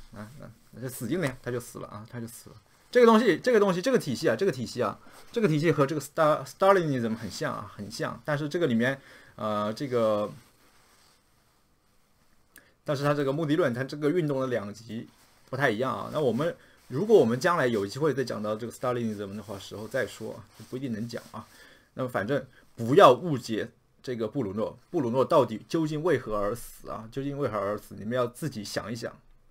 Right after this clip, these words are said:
不仅仅是因为什么日心说、日心说这种东西啊，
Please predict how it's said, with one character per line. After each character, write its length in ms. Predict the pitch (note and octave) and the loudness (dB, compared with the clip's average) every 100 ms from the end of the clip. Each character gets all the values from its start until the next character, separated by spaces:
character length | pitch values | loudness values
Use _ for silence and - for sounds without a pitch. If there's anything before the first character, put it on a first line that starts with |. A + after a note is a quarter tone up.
| _ | _
不 220 | - E3 G#3 | -4 0 0
仅 260 | - C3+ | 0 0
仅 160 | D#3+ A2+ | 2 0
是 160 | - A#2+ | -2 -6
因 100 | C3+ | -4
为 80 | B2 | -4
什 100 | A#2 | -4
么 80 | A#2+ | -6
日 180 | D3 | -6
心 260 | A#2 A#2 A#2+ | -8 -8 -8
说、 260 | A#2+ A#2+ B2 - - | -6 -6 -6 -14 -8
日 160 | D3+ | -6
心 200 | A#2 C3+ | -6 -10
说 260 | A#2+ B2+ D3 | -8 -6 -6
这 40 | |
种 160 | C3 A2 | -6 -10
东 140 | G#2+ | -12
西 160 | G#2 | -16
啊， 60 | - | -20